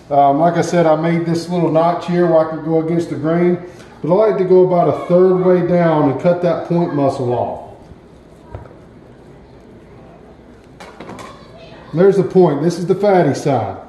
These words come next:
Now, I really don't like to squeeze it out, but I can tell you right, right now,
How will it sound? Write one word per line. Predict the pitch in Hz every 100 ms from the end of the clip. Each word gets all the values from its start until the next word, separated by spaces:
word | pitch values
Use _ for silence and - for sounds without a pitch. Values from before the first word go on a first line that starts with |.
| - - - - - -
Now, | 156 175
I |
really | 202 202
don't | 190 185
like | 190 165
to |
squeeze | 143 - 190 190
it | 180
out, | 190 190 180
but | 165
I | 185
can | 180
tell | 170 185
you | 165 165
right, | 160 160
right | 160 156 156
now, | 147 110 -